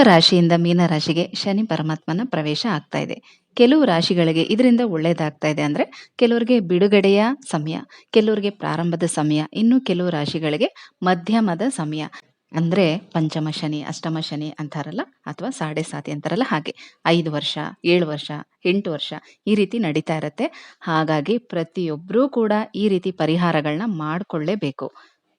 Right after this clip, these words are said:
ಒಂದು ವಾರಕ್ಕೆ ಮೊದಲೇ ನೀವು ಪರಿಹಾರದ ಕೆಲಸನ ಶುರು ಮಾಡ್ಕೊಳ್ಳೋದು ಒಳ್ಳೇದು. ಅಂದ್ರೆ ನಾಳೆಯಿಂದಾನೇ ಮಾಡಿದ್ರೆ ತುಂಬಾನೇ ಒಳ್ಳೇದು. ಬೆಳಗ್ಗೆ ಬೇಗ ಎದ್ದು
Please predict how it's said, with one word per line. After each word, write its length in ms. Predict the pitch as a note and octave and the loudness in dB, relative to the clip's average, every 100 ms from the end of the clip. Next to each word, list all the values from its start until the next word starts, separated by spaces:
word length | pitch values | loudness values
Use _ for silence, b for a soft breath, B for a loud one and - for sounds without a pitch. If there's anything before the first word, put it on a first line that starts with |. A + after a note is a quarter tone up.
| - | 0
ಒಂದು 240 | A#3+ E4 | 2 4
ವಾರಕ್ಕೆ 400 | B3+ G3+ G3+ G#3 | 2 2 0 -4
ಮೊದಲೇ 540 | G3 D#3 D3+ G#3 E3+ G#3+ B B | -4 -2 0 0 0 -4 B B
ನೀವು 120 | A3 | -4
ಪರಿಹಾರದ 600 | A#3 F3 F3+ F#3+ F#3 F3+ F3 | -2 0 0 0 0 -2 -2
ಕೆಲಸನ 380 | - D3+ D3+ D#3 B3 | -4 -4 -4 -6 -6
ಶುರು 260 | - E3+ | -4 -2
ಮಾಡ್ಕೊಳ್ಳೋದು 520 | E3 D#3 - D#3 E3 | -2 -4 -4 -6 -4
ಒಳ್ಳೇದು. 340 | G#3+ D3+ D3 B2+ - b - | -4 -4 -6 -8 -14 b -10
ಅಂದ್ರೆ 340 | D#3 D#3+ - - | -6 -6 -6 -6
ನಾಳೆಯಿಂದಾನೇ 520 | D3+ D#3 F3 E3+ F3 | -4 -2 -2 -2 -4
ಮಾಡಿದ್ರೆ 420 | E3+ D3+ D3+ F3 | -4 -4 -2 -4
ತುಂಬಾನೇ 560 | G3+ F3 F#3 A#3 A#3 A3 | -4 -6 -2 0 0 -2
ಒಳ್ಳೇದು. 420 | G3 D3+ D3+ - _ _ _ - | -4 -6 -8 -12 _ _ _ -2
ಬೆಳಗ್ಗೆ 320 | F#3+ C4+ C4 | 4 4 4
ಬೇಗ 400 | A#3+ E3 E3 B3+ C4 | 0 4 6 6 6
ಎದ್ದು 420 | E3 C#3+ D#3 | 2 0 -4